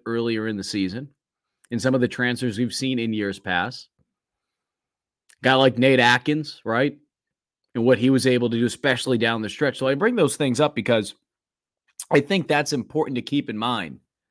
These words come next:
I think that's important to keep in mind when we look at the transfer portal, not just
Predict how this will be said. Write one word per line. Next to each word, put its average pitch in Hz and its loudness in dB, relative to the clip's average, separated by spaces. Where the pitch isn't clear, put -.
I 117 -4
think 165 -2
that's 139 -2
important 131 2
to 110 -4
keep 139 0
in 101 0
mind 107 0
when 113 0
we 117 6
look 135 0
at 110 -2
the 139 -6
transfer 135 -4
portal, 104 -6
not 123 0
just - -4